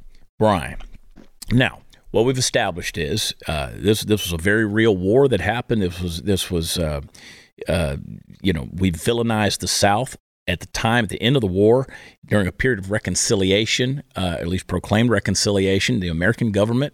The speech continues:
they deemed, you know, Confederate soldiers as war heroes as well as American veterans.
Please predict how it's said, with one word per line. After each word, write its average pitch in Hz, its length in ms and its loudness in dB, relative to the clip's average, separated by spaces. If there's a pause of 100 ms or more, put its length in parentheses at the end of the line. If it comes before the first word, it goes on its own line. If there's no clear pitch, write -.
they 92 300 -2
deemed, 131 500 0 (640)
you 110 100 4
know, 107 80 4
Confederate 107 480 2
soldiers 117 400 2
as 82 140 -2
war 104 220 4
heroes 117 380 4
as 87 160 -2
well 101 200 4
as 87 280 -2
American 87 460 0
veterans. 110 540 0